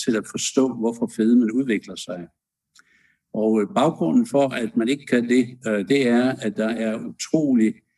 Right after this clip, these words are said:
øh, det er en utrolig lille andel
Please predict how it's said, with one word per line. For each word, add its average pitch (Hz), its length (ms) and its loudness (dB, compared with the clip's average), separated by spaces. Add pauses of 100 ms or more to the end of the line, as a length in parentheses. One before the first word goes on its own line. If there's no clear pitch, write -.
(460)
øh, 110 240 2
det 98 140 -4
er 123 60 6
en 123 120 2
utrolig 131 400 4
lille 127 600 4 (100)
andel 123 600 2